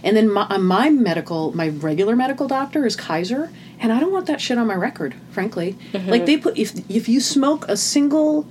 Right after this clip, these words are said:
Speaker 1: cigarette and admit to it, it's on your ri-, your record at Kaiser forever. <laughs> Like,
Speaker 2: Yeah.
Speaker 1: they're like, "So you're, you
Speaker 2: Right.
Speaker 1: quit smoking?" I'm like, "It was one."
Speaker 2: Yeah.
Speaker 1: <laughs>
Speaker 2: Right.
Speaker 1: So I don't, you know, so I'm careful with what I tell them because I've learned it will haunt you.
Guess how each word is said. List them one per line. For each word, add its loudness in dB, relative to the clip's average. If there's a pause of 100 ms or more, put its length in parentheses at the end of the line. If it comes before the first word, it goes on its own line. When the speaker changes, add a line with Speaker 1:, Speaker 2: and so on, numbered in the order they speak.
(160)
Speaker 1:
cigarette -2 (400)
and 2
admit -2
to 0
it, -2
it's 0
on 2
your 0
ri-, -2
your -2
record -4
at -6
Kaiser -2
forever. 0
<laughs> -12 (300)
Like, -2
Speaker 2:
Yeah. 4
Speaker 1:
they're 6
like, 4
"So 2
you're, 6
you 2
Speaker 2:
Right. 2
Speaker 1:
quit 2
smoking?" 2
I'm 4
like, 4
"It 4
was 6
one." 4 (220)
Speaker 2:
Yeah. 6
Speaker 1:
<laughs> 4
Speaker 2:
Right. 4
Speaker 1:
So 2
I 6
don't, 0
you 4
know, 2
so 2
I'm 0
careful 2
with 2
what 0
I 0
tell -2
them -2
because -4
I've -2
learned -4
it -4
will -6
haunt -6
you. -6